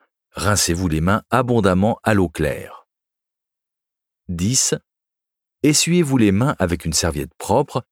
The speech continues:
ou un papier absorbant à usage unique, ou bien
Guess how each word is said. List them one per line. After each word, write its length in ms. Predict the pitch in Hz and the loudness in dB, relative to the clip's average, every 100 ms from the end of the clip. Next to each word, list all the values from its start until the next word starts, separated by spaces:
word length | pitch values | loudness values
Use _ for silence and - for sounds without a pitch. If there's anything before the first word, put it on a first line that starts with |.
| _ | _
ou 120 | 101 | 0
un 80 | 95 | 0
papier 360 | 82 85 - 127 | 2 -2 0 0
absorbant 640 | 90 - 80 80 120 135 - | 0 0 0 2 0 -2 -2
à 100 | 95 | 0
usage 360 | 101 127 104 | 2 2 2
unique, 420 | 92 82 67 - - _ _ _ _ - | 0 0 -2 -8 -14 _ _ _ _ -4
ou 80 | 151 | -2
bien 320 | 131 156 | 0 0